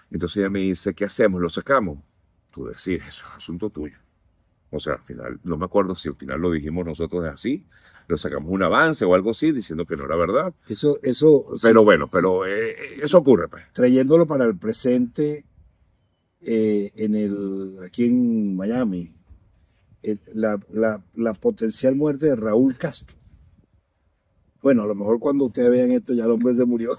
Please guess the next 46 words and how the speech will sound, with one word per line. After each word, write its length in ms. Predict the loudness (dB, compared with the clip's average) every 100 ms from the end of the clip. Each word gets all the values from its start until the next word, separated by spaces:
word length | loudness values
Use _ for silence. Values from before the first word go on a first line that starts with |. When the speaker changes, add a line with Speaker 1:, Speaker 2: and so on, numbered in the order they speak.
| 2
Speaker 2:
<laughs> 200 | 2 2
Speaker 1:
Sí, 180 | 8 12
de 160 | 12 12
repente, 580 | 12 8 6 6 6 6
uno 200 | 10 8
nunca 340 | 8 6 6
Speaker 2:
Yo 100 | 8 10
no 60 |
Speaker 1:
sabe. 260 | 10 8 4
Speaker 2:
sé, 40 | 4
porque 140 | 4
estamos 280 | 4 2 6
grabándolo 640 | 6 4 4 4 4 2 -2
y 140 | -2
lo 80 | 0
Speaker 1:
Sí, 120 | 0
sí. 40 | 0
Speaker 2:
estamos 240 | -2 0
un 80 | 2
poquito 240 | 2 2
más 140 | 0 2
tarde, 360 | 2 4 2
pero 180 | 0 2
Speaker 1:
Sí. 180 | 0 -2 -6 _ _
Speaker 2:
En 140 | 0 2
el 80 |
momento 420 | 2 4 4 8 6
en 40 |
que 100 | 8
grabamos 420 | 6 6 4 4
este, 500 | 2 2 0 0 -2 _ _
este, 160 | -2 4
Speaker 1:
Todavía 320 | 6 8 8
está 120 | 8 6
Speaker 2:
este 80 | 8
Speaker 1:
vivo. 140 | 8
Speaker 2:
podcast, 380 | 6 4 -6 -8 _ _ _ -2
él 140 | 0
está 220 | 2 4
vivo, 320 | 4 4 2
Speaker 1:
Ajá. 300 | -2 -6 -8 -8
Speaker 2:
pero 220 | 0 0 0
un 60 |
hombre 220 | -4 -2 0
muy 120 | 2
mayor. 400 | 4 4 2